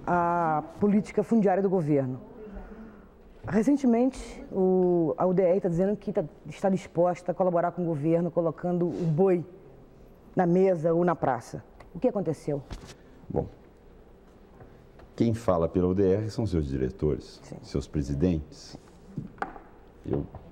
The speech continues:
Speaker 2: peço desculpas à senhora, mas eu não conheço nenhum dirigente da nossa entidade que tenha falado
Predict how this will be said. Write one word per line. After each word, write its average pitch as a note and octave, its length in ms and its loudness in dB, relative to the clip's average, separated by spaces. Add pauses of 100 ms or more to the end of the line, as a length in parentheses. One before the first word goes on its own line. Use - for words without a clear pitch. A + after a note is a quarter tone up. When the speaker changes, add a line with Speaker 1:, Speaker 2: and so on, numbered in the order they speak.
(440)
Speaker 2:
peço C2+ 180 -2
desculpas C#2 480 -2
à D#2+ 80 2
senhora, F2 320 0
mas F#2 200 2
eu G#2 100 0
não A2+ 180 0
conheço D#2+ 480 0
nenhum G2+ 480 2
dirigente E2 720 0
da D#2 140 2
nossa G#2 260 0
entidade C#2+ 440 0 (500)
que G2+ 100 0
tenha C#3+ 240 2
falado F#2 600 -2